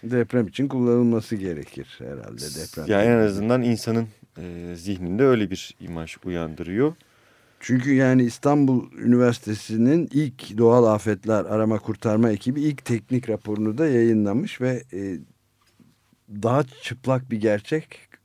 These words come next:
Speaker 1: çırılçıplak bir gerçek olamazdı karşımıza çıkan. Depremden etkilenen binalar üzerinden yapılan incelemeler sonucunda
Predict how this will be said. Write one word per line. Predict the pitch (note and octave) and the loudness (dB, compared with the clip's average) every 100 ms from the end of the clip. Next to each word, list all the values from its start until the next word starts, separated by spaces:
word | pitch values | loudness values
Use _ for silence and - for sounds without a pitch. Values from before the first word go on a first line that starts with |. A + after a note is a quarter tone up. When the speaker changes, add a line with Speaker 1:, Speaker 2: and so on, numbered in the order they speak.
| _ _ _ _ _ - | _ _ _ _ _ -12
Speaker 1:
çırılçıplak | - B2+ D#3 - - G#2 F2+ G2+ | -2 2 2 -2 -8 -8 -6 -8
bir | |
gerçek | F#2 F#2 F2+ E3 D#3+ | -4 -4 -4 -6 0
olamazdı | D3+ C#3+ G#2 D#2+ E2+ | 0 0 -2 -4 -8
karşımıza | F2+ E2+ D#2 F2 E2 D2+ | -8 -8 -8 -10 -10 -12
çıkan. | - C3 C#3+ | -10 -6 -2
Depremden | A2 A2 A2+ G#2+ A2+ C#3 | -2 -2 0 0 0 0
etkilenen | G#2+ - G2 F#2+ F#2 F#2 | -2 -6 -8 -6 -6 -2
binalar | G#2+ A2 A2 B2 | 2 2 4 4
üzerinden | G#2 F2 F2 E2+ E2+ G2+ | 2 -2 -6 -6 -6 0
yapılan | B2+ B2 F#2 E2+ - | 0 0 -2 -4 2
incelemeler | C3+ A2+ G#2+ F#2+ G2 G2 E2 | 2 2 0 -2 -4 -6 -6
sonucunda | - A2+ G2+ E2+ F2+ F#2+ D#3+ | -4 -2 -2 -6 -6 -4 -4